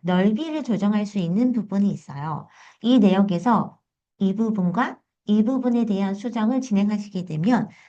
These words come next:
지도에 대한 부분, 너비나 높이를 수정하실 수가 있어요. 그리고 예를 들어서 지금 여기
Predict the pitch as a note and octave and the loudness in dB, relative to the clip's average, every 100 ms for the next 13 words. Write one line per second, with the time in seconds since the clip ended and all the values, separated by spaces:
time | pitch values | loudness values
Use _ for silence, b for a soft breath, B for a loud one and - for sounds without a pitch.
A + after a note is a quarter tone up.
0 | B - B3+ C4+ D#4+ D#4+ B3+ A3 G#3+ G3+ | B 0 0 2 -2 -2 2 4 4 2
1 | E3 E3+ D3+ - E3+ F3+ G3 G#3 G#3 C#4+ | -2 -4 -6 0 4 6 6 4 4 2
2 | D4+ F#3 E3 E3+ G3 F#3+ A3 - - - | 0 -2 -4 -6 -4 -2 -2 -4 -10 -14
3 | A#4+ A4+ E4 G#3+ G#3 F#3 D3 D#3 - - | -12 -10 -4 -4 -4 -6 -8 -10 -14 -20
4 | - _ b b b B3 A3 F#3+ A3+ E4 | -20 _ b b b 4 6 6 6 4
5 | C#4+ G3 G3 C4 G#3+ G3 G3 G3 D#3+ D#3 | 2 2 2 2 0 -2 -2 -2 -2 -6
6 | - - | -12 -20